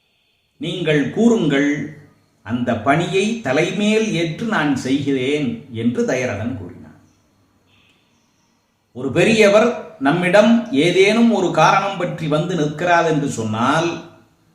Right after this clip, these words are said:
"உங்களுக்கு என்ன காரியமாக வேண்டும்?" என்று கேட்கக்கூடாது.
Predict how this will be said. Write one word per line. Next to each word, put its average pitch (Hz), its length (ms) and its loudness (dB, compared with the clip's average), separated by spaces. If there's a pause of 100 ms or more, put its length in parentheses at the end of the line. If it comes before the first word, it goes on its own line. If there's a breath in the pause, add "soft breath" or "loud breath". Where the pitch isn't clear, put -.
(340)
"உங்களுக்கு 226 760 4
என்ன 160 360 -2
காரியமாக 175 800 0
வேண்டும்?" 165 560 -2
என்று 151 280 -2
கேட்கக்கூடாது. 104 880 -6